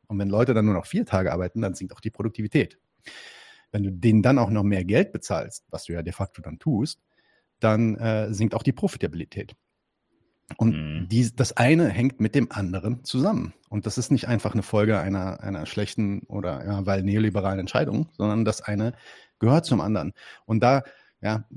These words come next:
Speaker 1: weiß ich nicht, wenn sie hier wäre, würde ich sie fragen, was sie sich eigentlich davon denkt. Aber ich, ich versuche jetzt mal diesen letzten Punkt, vielleicht könnt ihr mir da auch helfen, weil bei dem letzten Punkt erzählt sie dann davon, nee, aber das darf, darf nicht nur diese eine Forderung sein, das müssen irgendwie so ganz, ganz viele Forderungen sein, die aber alle irgendwie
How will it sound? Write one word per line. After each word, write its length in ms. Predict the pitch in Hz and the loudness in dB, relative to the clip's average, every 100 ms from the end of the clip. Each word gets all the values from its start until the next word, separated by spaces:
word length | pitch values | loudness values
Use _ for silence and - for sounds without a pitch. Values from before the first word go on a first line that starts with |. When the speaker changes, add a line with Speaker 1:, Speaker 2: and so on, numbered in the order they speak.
| - - | -18 -4
Speaker 1:
weiß 140 | 113 | 0
ich 40 | 110 | 0
nicht, 240 | 95 - | -2 -2
wenn 120 | 120 | 0
sie 100 | 120 | 2
hier 160 | 120 120 | 4 4
wäre, 100 | 113 | 4
würde 80 | 107 | 0
ich 80 | |
sie 80 | - | -4
fragen, 380 | - 107 120 104 - | -2 0 2 0 -2
was 200 | 110 - | -2 0
sie 100 | 123 | 0
sich 220 | 117 120 | 0 0
eigentlich 220 | 110 113 | 0 -2
davon 260 | 101 104 95 | -2 -2 -4
denkt. 280 | 92 - - | -6 -12 -6
Aber 340 | 113 131 127 | -2 0 -2
ich, 140 | 113 - | -8 -8
ich 160 | 131 | -8
versuche 240 | - 117 165 | -2 0 2
jetzt 120 | 123 | 4
mal 140 | 135 | 4
diesen 180 | 127 117 | 4 4
letzten 340 | 107 131 131 | 4 4 0
Punkt, 180 | - 101 | -2 -2
vielleicht 180 | 107 - | -2 0
könnt 120 | 135 | 4
ihr 60 | 147 | 4
mir 80 | 107 | 4
da 80 | |
auch 100 | 95 | 2
helfen, 280 | 92 67 90 | -2 -6 -6
weil 160 | 95 110 | -4 0
bei 120 | 113 | 4
dem 100 | 117 | 6
letzten 240 | 147 - | 4 2
Punkt 220 | 165 156 120 | 2 2 2
erzählt 260 | 113 147 | 0 0
sie 80 | 139 | 2
dann 140 | 127 | 2
davon, 340 | 117 113 127 117 | 2 2 2 2
nee, 220 | 113 135 | 0 0
aber 140 | 110 113 | -2 -4
das 180 | 107 | -6
darf, 240 | - 110 - | -4 -4 -2
darf 180 | 107 107 | -2 0
nicht 140 | 110 | 2
nur 100 | 110 | 0
diese 220 | 98 95 | 0 -4
eine 220 | 95 131 | -2 -2
Forderung 380 | - 131 127 123 | -2 -6 -6 -4
sein, 160 | 110 101 | -4 -6
das 120 | 98 | -4
müssen 160 | 110 90 | -6 -6
irgendwie 200 | 98 98 | -6 -8
so 60 | |
ganz, 280 | 98 110 123 | -2 -2 0
ganz 200 | 101 104 | -2 -4
viele 280 | - 131 165 | -4 -2 -2
Forderungen 400 | - - 113 120 | -2 -4 -4 -4
sein, 340 | 117 117 123 - _ _ - - _ _ _ _ - | -4 -2 -4 -8 _ _ -20 -20 _ _ _ _ -14
die 220 | 101 110 | -2 0
aber 180 | 98 110 | 2 0
alle 160 | 110 | 0
irgendwie 640 | 110 110 107 104 110 110 | -2 0 0 0 2 2